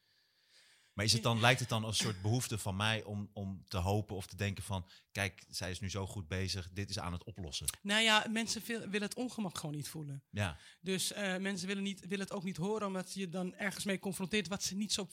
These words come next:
Speaker 2: prettig vinden om te horen. En dan denken ze van, "Ja, weet je, doe nou niet zo ongezellig. Vertel dat het gewoon goed gaat en ge-, ga mij geruststellen."
Speaker 1: Mhm.
Speaker 2: Terwijl, wat is belangrijker, dat ik jou geruststel met een fantasieverhaal <laughs> of dat ik je de waarheid vertel, zodat we wel iets kunnen veranderen met z'n allen?
Speaker 1: Ja.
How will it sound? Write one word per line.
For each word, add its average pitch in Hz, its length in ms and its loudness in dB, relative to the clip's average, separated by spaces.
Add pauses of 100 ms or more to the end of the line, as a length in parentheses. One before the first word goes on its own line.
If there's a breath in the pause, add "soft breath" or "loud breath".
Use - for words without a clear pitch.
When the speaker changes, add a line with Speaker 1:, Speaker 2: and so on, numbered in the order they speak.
Speaker 2:
prettig - 320 -2
vinden 190 220 0
om 180 80 0
te - 80 -4
horen. 190 460 2 (520 loud breath)
En 202 80 -6
dan 202 80 -2
denken 208 180 -2
ze - 60 0
van, 202 80 -2
"Ja, 214 260 -2
weet 202 180 -8
je, 233 80 -4
doe 214 120 -8
nou 226 120 -2
niet 214 100 -2
zo 247 80 0
ongezellig. 202 760 -2
Vertel 208 340 -2
dat 196 140 0
het 185 120 -6
gewoon 202 180 2
goed - 220 -2
gaat 185 280 -2
en 202 140 -4
ge-, - 280 -4
ga 208 160 -2
mij 220 180 10
geruststellen." 180 640 2
Speaker 1:
Mhm. 110 240 2 (360 loud breath)
Speaker 2:
Terwijl, 202 300 2
wat 202 140 0
is 160 120 0
belangrijker, 185 540 4
dat 170 100 2
ik - 80 -6
jou 165 140 6
geruststel 220 720 2
met 175 360 0
een 190 80 -2
fantasieverhaal 220 840 2
<laughs> 220 60 4
of 165 80 6 (220)
dat 240 220 4
ik 226 180 0 (480 loud breath)
je 214 180 2
de 180 120 4
waarheid 214 500 8
vertel, 208 300 4
zodat 208 260 4
we 190 120 2
wel 240 160 10
iets 247 160 6
kunnen 233 200 2
veranderen 220 380 2
met 143 140 -2
z'n - 80 -4
allen? 131 200 4
Speaker 1:
Ja. 107 160 2